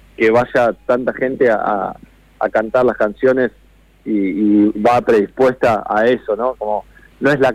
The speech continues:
no es el número, sino qué gente vino y con qué intención vino, como eso creo que, que sí es fuerte y, y lo vivimos como flasheamos, fue alucinante, porque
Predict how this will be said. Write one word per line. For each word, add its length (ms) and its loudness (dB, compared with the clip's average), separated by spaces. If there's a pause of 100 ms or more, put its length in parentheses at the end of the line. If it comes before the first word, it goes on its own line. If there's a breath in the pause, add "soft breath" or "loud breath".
(120)
no 140 -2
es 100 -4
el 180 0
número, 380 2
sino 320 -2 (420)
qué 220 4
gente 320 2
vino 460 4
y 360 0 (300)
con 180 0
qué 120 2
intención 520 0
vino, 280 2
como 260 0 (560 soft breath)
eso 260 2
creo 200 2
que, 340 4
que 180 0
sí 120 0
es 80 2
fuerte 440 2
y, 60 4 (240)
y 20 2
lo 140 4
vivimos 380 4
como 280 -6 (800)
flasheamos, 600 -2
fue 100 2
alucinante, 640 0
porque 400 0